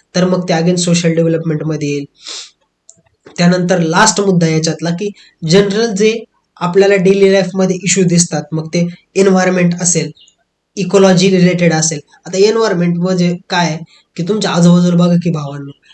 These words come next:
जे ग्लोबल वॉर्मिंग वाढतंय, so असे जे इश्यू असतील ते इथे टार्गेट होतील. त्यानंतर बायोलॉजीमध्ये याच्यातच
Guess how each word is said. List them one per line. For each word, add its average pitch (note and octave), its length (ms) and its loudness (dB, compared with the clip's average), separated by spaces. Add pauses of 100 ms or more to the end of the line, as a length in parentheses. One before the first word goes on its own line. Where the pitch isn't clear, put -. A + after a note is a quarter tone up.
(160)
जे D#3+ 80 -2
ग्लोबल F3+ 400 4
वॉर्मिंग E3 360 4
वाढतंय, D#3 360 -4 (340)
so - 160 -8
असे F3+ 240 2
जे G#3 140 4
इश्यू G3+ 300 2
असतील E3+ 440 -2
ते F#3 60 2
इथे F#3 260 4
टार्गेट D#3 360 -4
होतील. C#3+ 260 -10 (520)
त्यानंतर E3+ 500 2 (300)
बायोलॉजीमध्ये G3 840 4 (480)
याच्यातच E3+ 640 0